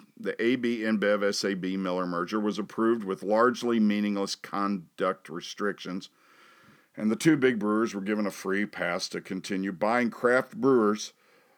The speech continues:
and extending the duopoly into craft beer. When it comes to protecting American companies and workers, at least in beer, our government does make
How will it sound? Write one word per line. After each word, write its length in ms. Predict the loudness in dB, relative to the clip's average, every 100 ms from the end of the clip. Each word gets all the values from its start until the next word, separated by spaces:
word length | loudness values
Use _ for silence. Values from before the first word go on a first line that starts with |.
| _ _ -10
and 100 | -8
extending 640 | -6 -4 0 2 4 2
the 80 | -2
duopoly 720 | -4 0 0 0 -2 -2 -4 -8 -8
into 240 | -6 -6
craft 440 | -6 -6 -6 -6
beer. 300 | -2 0 -2 -10 _ _ _ _ _ _ _ _ _ 0
When 140 | 0
it 120 | 0
comes 440 | -2 0 2 0 -2
to 120 | -8
protecting 580 | -10 -4 0 0 0 -2
American 480 | 0 -2 -2 -6 -8
companies 420 | -6 -4 -4 -6
and 140 | -2
workers, 480 | 0 0 -2 -8 -8 _ _ _ _ _ _ _
at 160 | -4 0
least 300 | 2 2 0
in 200 | 2 2
beer, 460 | 4 4 4 2 -2 _ _ _
our 140 | -2
government 600 | 0 4 4 4 -2 -6 -12 _ _ _ -2
does 480 | 0 0 -4 -12 _ _
make 480 | -4 -2 -4 -8